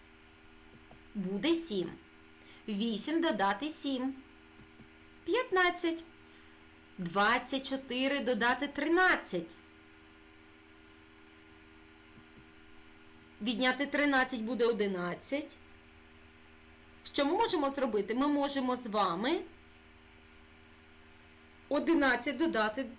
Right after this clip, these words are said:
тринадцять буде двадцять чотири. Далі п'ять додати дев'ять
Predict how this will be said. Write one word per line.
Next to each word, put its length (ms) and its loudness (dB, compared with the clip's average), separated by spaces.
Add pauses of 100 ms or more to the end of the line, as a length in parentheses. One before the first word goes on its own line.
тринадцять 800 0
буде 540 0
двадцять 420 -4
чотири. 500 -2 (2250)
Далі 420 2
п'ять 440 0
додати 380 4
дев'ять 680 0